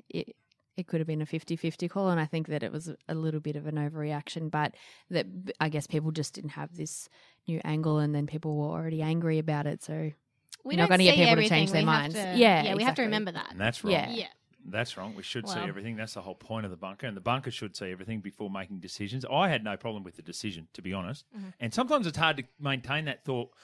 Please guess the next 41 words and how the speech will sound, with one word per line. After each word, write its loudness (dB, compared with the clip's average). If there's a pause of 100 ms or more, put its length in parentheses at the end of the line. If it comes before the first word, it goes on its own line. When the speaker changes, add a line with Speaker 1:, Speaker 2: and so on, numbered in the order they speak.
Speaker 3:
when -2
everything, 2
everything -2
else -2
around 0
you 0
is -4
saying -2
that -2
it's -10
wrong. -2 (240)
You 0
know, 4
the -2
commentators -2
are -8
saying -6
it's -12
wrong, -4
the -4
newspaper -2
says -4
it's -10
wrong -4
the -8
next -8
day, -4
and -4
then -2
the -2
newspaper -2
the -12
day -2
after -2
that -4
says, -8
"Oh, -6
maybe -12
it -16
wasn't -14
wrong." -10